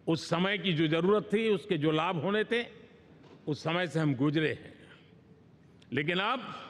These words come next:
भारत का स्थान कुछ और बना है और इसलिए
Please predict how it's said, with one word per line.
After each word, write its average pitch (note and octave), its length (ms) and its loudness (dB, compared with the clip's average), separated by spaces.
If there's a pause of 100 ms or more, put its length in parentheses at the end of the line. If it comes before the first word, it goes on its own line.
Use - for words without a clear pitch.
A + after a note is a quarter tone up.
(960)
भारत E3+ 380 -2
का D3 160 -2
स्थान E3 440 -2
कुछ C#3+ 180 -6 (100)
और D#3+ 240 0
बना A#2 420 -6
है - 240 -20 (1000)
और G#3 160 2
इसलिए A3+ 580 2